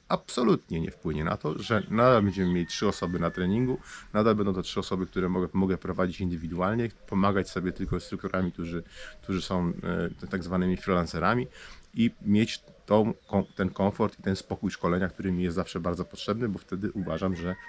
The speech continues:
dopiero ta praca daje mi satysfakcję. To nie, robiąc to w taki sposób, jak się lubi.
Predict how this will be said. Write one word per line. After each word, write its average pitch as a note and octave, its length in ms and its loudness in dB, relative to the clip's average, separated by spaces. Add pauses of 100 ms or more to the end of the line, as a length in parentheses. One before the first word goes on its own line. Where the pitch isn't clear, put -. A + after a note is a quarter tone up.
(140)
dopiero F#2+ 320 0 (140)
ta F#2+ 100 -2
praca F2 320 -4
daje E2+ 240 2
mi F2 100 0
satysfakcję. - 640 -4
To - 120 -20
nie, F2 240 -6 (460)
robiąc F#2 360 0
to F#2 160 -2
w - 80 -10
taki F2 220 -8
sposób, F2 340 -12
jak G2+ 100 -6
się - 100 -4
lubi. E3 240 0